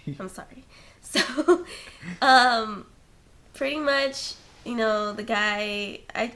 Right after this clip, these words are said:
Speaker 2: I check people in for their doctor's appointments. Um, people expect to be called in, like, seconds after they're, they take a seat in the waiting area. And, you know, things happen. Doctors take longer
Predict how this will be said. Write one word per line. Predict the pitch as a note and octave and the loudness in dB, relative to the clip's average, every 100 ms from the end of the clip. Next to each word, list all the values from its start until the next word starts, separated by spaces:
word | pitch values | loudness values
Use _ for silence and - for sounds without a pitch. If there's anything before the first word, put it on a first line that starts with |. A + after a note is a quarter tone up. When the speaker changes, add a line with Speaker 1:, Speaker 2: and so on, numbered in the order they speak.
| - | -8
Speaker 2:
I | A3 G#3+ G#3 G#3 | -4 -4 -4 -8
check | A#3 A3+ | -10 -10
people | C#4 E4 | -10 -6
in | A#3+ F3+ G#3 - - - - - | -4 -4 -6 -12 -20 -20 -20 -14
for | G3+ G3+ | -10 -6
their | G#3+ | -6
doctor's | G#2+ - - - | -6 -10 -14 -18
appointments. | - G#3 G#3 A2 - - - - - - - - - - | -16 -12 -10 -10 -14 -18 -20 -20 -20 -20 -20 -20 -20 -2
Um, | A3 A3 G#3 G3+ | 2 2 2 -2
people | C4 C4 | -4 0
expect | C4+ C4 - A3 A3 | 0 0 -2 -2 -2
to | |
be | G#3+ G#3+ | -8 -8
called | - G3 G3 | -2 0 0
in, | F#3+ G3 | -4 -4
like, | G3 F3 - | -4 -6 -10
seconds | - - F3+ F#3+ F#3 F#3 | -10 -8 -6 -8 -8 -8
after | F3+ F#3 | -8 -6
they're, | F3+ F3 E3+ | -4 -4 -6
they | F#3 D#3+ | -10 -12
take | - F#3+ | -12 -14
a | |
seat | F#3+ - G3 - - | -14 -12 -12 -14 -12
in | G3+ | -8
the | E3+ | -6
waiting | E3+ F#3+ G3+ | -8 -8 -8
area. | A3 A#3 B3+ - - - - - - - - | -8 -8 -10 -16 -20 -20 -20 -20 -20 -12 -4
And, | G#3+ G#3+ A#3 | -2 0 -2
you | B3+ | -4
know, | G3+ G#3+ - - - | -4 -6 -10 -16 -10
things | C4+ E4 | -8 -4
happen. | C#4 A#3 A#3+ B3+ C#4+ | 0 0 -2 -6 -4
Doctors | A3+ A3+ B3+ C4 | -4 -6 -8 -10
take | B3+ - | -10 -6
longer | G#3+ G#3 G#3+ A3 | -4 -4 -4 -6